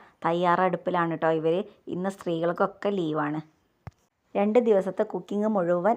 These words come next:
ആണുങ്ങളാണ് ട്ടോ ഏറ്റെടുത്തത്. വൈകുന്നേരം ഞങ്ങളെല്ലാവരും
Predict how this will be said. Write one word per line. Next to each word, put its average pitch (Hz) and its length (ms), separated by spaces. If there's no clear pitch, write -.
ആണുങ്ങളാണ് 170 480
ട്ടോ 165 140
ഏറ്റെടുത്തത്. 165 540
വൈകുന്നേരം 214 560
ഞങ്ങളെല്ലാവരും 185 600